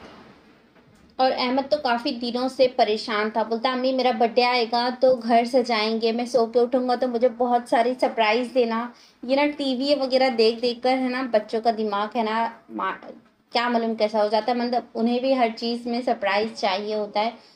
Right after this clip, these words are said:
मगर मैं सोची थी कि बाहर से एक फटाक से cake मंगा के ना अहमद को surprise कर दूँ, मगर नहीं हो पाया। और फिर अच्छा हुआ कि ना husband को मैंने call लगाई, तो husband ना cake की दुकान पे थे, तो मुझे पता चला वो ले रहे हैं, तो मैं फिर छोड़ दी।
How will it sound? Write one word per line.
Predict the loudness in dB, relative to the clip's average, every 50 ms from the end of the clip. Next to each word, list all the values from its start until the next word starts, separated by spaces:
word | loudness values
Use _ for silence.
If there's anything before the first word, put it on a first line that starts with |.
| _ _ _ _ _ _ _ _ _ -10 -10
मगर | -8 -2 2 2 2 4 4 2 2 0 -2 -4
मैं | -2 -2 0
सोची | 2 2 2 2 2 -2 -6 -4
थी | -4
कि | -4 -2 -2 -4
बाहर | -4 -6 -12 -8 -4 -2 0 2 0 0
से | 2 2 0
एक | 0 0 -4
फटाक | -4 -2 -2 -2 -2 -4
से | -8 -6
cake | -2 0 -2 -2 0 -2
मंगा | -4 -4 -2 -2 -4
के | -2 -4 -2
ना | -2 -2
अहमद | -2 -2 -2 -4 -4 -6
को | -6
surprise | -6 -4 -2 -2 0 0 0 -2 -2 -6 -2
कर | 0 0 0 0
दूँ, | 0 -4 -4 -4
मगर | -4 0 2 2 2 2
नहीं | 0 -4 -2 -2 -2 -2 -2
हो | -4 -4
पाया। | -4 -4 -2 0 0 -2
और | -2 -2 -2 0 0 0 -2 -4 -10 -8
फिर | -8 -6 -6 -6 -6 -8 -8 -18 -20 _ _ _ _ _ -6
अच्छा | -6 -6 -2 0 0
हुआ | 2 2 2
कि | 2 0 0
ना | -2 -2 -2
husband | 0 -2 -2 0 0 0 0 0 -2
को | -2
मैंने | -2 0 -2 -2
call | 0 0 0 2 2
लगाई, | 2 0 2 2 2 2 2
तो | 2 2 2 2 2
husband | 2 0 -2 -2 -4 -2 -2
ना | -2 -4 -4 -4
cake | -2 -2 -2 -2 -2
की | -6 -8
दुकान | -8 -4 -4 -2 -2 -2 -2
पे | -4 -8
थे, | -10 -12 -10
तो | -8 -6
मुझे | -4 -4 -4 -6
पता | -4 -6 -2 -2 -2
चला | -2 -2 -2 0 0 0
वो | -2 -2 -4
ले | -4 -2 -2 0 0
रहे | 0 0
हैं, | -2 -4 -4
तो | -2
मैं | -2 -2 -2 -2 0
फिर | 0 0 0 -2 -6 -18
छोड़ | -10 -8 -6 -6 -6
दी। | -8 -10 -14 -12